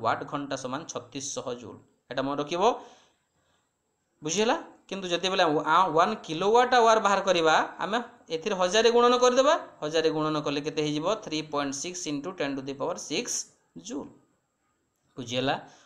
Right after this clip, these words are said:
ୱାନ୍ kilowatt hour is equal to three point six into ten to the power six ଜୁଲ୍। ଏଇଟା ଇମ୍ପୋର୍ଟାଣ୍ଟ। ଏବଂ ଏଇଟାକୁ ହିଁ କହୁଛୁ ଆମେ ୱାନ୍ ୟୁନିଟ୍। ତମେ ଶୁଣିଥିବ ଯେ ଆମ ଘରେ ଏତିକି ୟୁନିଟ୍ ବ୍ୟବହାର କରୁଛୁ, ଏଁ, ତମର ଗୋଟେ ମାସରେ ଏତିକି ୟୁନିଟ୍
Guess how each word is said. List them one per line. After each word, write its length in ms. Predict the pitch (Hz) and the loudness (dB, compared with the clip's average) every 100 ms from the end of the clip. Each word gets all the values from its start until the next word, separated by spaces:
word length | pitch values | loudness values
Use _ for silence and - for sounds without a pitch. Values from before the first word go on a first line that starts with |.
| _ - | _ -10
ୱାନ୍ 340 | 135 139 202 240 | 0 2 0 -4
kilowatt 560 | 160 156 170 170 160 156 | -8 -4 0 4 2 2
hour 320 | 131 139 147 | 2 4 2
is 120 | 139 135 | 0 -6
equal 240 | 135 139 135 | -4 -6 -6
to 120 | 180 | -10
three 240 | 190 156 151 | -8 -8 -6
point 320 | 156 147 139 | -4 -4 -4
six 320 | 151 160 - | -10 -10 -8
into 240 | 160 151 147 | -8 -6 -4
ten 200 | 151 151 | -4 -4
to 60 | |
the 120 | 151 | -8
power 200 | 156 156 151 | -4 -4 -4
six 260 | - - 165 | -10 -12 -8
ଜୁଲ୍। 240 | 147 107 - | -8 -8 -12
ଏଇଟା 160 | 151 151 | -8 -6
ଇମ୍ପୋର୍ଟାଣ୍ଟ। 500 | 156 185 180 113 - - _ _ _ - | -6 -4 -2 -4 -8 -20 _ _ _ -10
ଏବଂ 200 | 156 175 165 - 143 | -2 -2 -4 -12 -4
ଏଇଟାକୁ 360 | 214 277 240 240 | 0 2 2 2
ହିଁ 120 | 220 | 0
କହୁଛୁ 320 | 208 156 156 | -2 -4 -2
ଆମେ 200 | 143 143 | -2 -2
ୱାନ୍ 320 | 190 127 127 120 | -2 -2 -2 -4
ୟୁନିଟ୍। 420 | 117 113 107 - _ _ _ 131 | -10 -10 -12 -16 _ _ _ -12
ତମେ 120 | 127 | -10
ଶୁଣିଥିବ 400 | 139 143 151 156 156 156 - - | -6 -4 -2 0 0 -4 -16 -6
ଯେ 80 | 139 | -2
ଆମ 140 | 135 139 | -2 0
ଘରେ 160 | 139 143 | 0 0
ଏତିକି 300 | 135 143 147 | -2 -6 -4
ୟୁନିଟ୍ 280 | 147 143 143 | -4 -4 -4
ବ୍ୟବହାର 260 | 147 147 139 | -2 -2 -2
କରୁଛୁ, 340 | 151 139 151 147 - _ _ 139 | -4 -6 -8 -10 -14 _ _ -4
ଏଁ, 140 | 160 | -4
ତମର 320 | - 139 143 143 139 139 139 | 0 0 2 2 0 -4 -6
ଗୋଟେ 220 | 139 143 | -2 0
ମାସରେ 340 | 143 139 147 | 0 -2 -2
ଏତିକି 280 | 139 143 151 143 | -2 -4 -2 0
ୟୁନିଟ୍ 240 | 147 147 | 0 -2